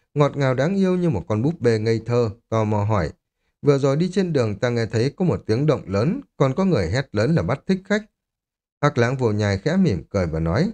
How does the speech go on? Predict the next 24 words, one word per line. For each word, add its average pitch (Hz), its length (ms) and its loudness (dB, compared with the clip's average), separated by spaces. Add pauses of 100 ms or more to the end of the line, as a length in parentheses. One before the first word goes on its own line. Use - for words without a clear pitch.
(460)
"Là 131 140 2
thần 131 260 -2
quyến 147 220 0
giả 120 220 0
của - 120 -8
Vân 113 200 0
Mộng 110 260 -2
Thành 90 240 0
Lâm 107 200 0
Bắc 185 200 0
Thần, 95 220 0 (320)
lợi 131 220 2
dụng 120 240 -4
bí 170 200 0
thuật 120 220 -2
để 104 100 -6
ám 113 160 -2
sát 196 260 -2
một 113 140 0
vị 104 240 -2
tông 117 200 0
sư 107 200 0
võ 123 200 -2
đạo, 160 260 0